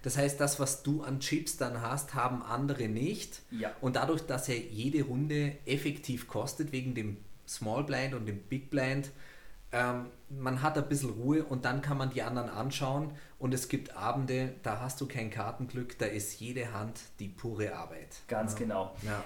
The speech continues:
Speaker 2: Es ist so, und das muss man, finde ich, von Anfang an, es muss man sich einfach klar sein. Bei allen Wahrscheinlichkeitsrechnungen, die man in einem Casino hat, egal bei welchem Spiel,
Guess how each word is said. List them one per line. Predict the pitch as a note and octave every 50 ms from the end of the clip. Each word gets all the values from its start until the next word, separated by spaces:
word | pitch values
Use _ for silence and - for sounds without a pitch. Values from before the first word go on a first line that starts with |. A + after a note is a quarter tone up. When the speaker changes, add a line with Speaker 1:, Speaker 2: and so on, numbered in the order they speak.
| - - -
Speaker 2:
Es | C#3+ C3+ -
ist | - G3+ G3 F#3 - -
so, | - D3 C#3+ E3+ G#3+ A3+ - - - -
und | E3+ - - - - -
das | C#3 - - - - - - -
muss | D3 F3 F#3 F#3 -
man, | F3 E3 D#3+ - - -
finde | - F3 E3+ E3
ich, | D3+
von | - - - - C#3+
Anfang | D#3 F#3+ F#3+ - - E3+ -
an, | - D3+ E3 - -
es | - - -
muss | E3+ F3+ -
man | F3+ D#3+ D3
sich | C#3+ D3 -
einfach | C#3 C#3+ - D3+ D3+ - -
klar | - B2 G#2+ G#2 G#2 A2
sein. | - - G#2 - - - - - - - - - - - - - - -
Bei | C3+ C#3 -
allen | D#3 E3+ G#3 G#3+ G3+ F#3+
Wahrscheinlichkeitsrechnungen, | E3 D#3+ - - D#3 D3+ D#3 C#3+ - - A#2+ G#2+ - - B2 A2+ A2 - B2 A2+ A2+ A2+ A2 - - - - - -
die | C#3+ C3+
man | C3 A#2+ A#2+
in | A#2 A2+ A2+
einem | A2+ A2+ A2+ A2+
Casino | - B2+ A#2+ - - C3 B2+ B2 A2+ A2
hat, | G#2 G2+ - - -
egal | A2+ - A2 A#2 C3+ D#3 D#3+
bei | D3 C3 B2+ A#2
welchem | A2+ A#2 B2 - C3 C3 B2+
Spiel, | - - - - A2 G2+ G2 G2+